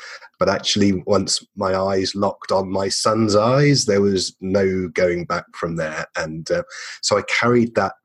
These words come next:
huge responsibility and, and wanted to be a good dad. I wanted to model to him good values and so on and so forth.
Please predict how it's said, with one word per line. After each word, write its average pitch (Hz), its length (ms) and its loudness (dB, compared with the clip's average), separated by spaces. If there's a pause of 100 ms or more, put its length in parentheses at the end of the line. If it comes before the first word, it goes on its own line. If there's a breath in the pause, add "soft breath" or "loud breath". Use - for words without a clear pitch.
(160)
huge 104 500 0
responsibility 98 1160 0
and, 92 260 2 (100)
and 98 220 0
wanted 113 600 2 (160)
to 95 140 2 (100)
be 95 320 -2 (320 loud breath)
a 87 80 2 (140)
good 92 260 2 (160)
dad. 80 400 -2 (920)
I 90 80 2
wanted 90 460 0
to 90 100 -4
model 90 680 2
to - 360 0
him 85 460 -4 (400)
good 90 220 -2
values 76 640 -6
and 82 240 -12
so - 160 -4
on 73 60 -12
and - 100 -14
so - 120 -12
forth. - 160 -20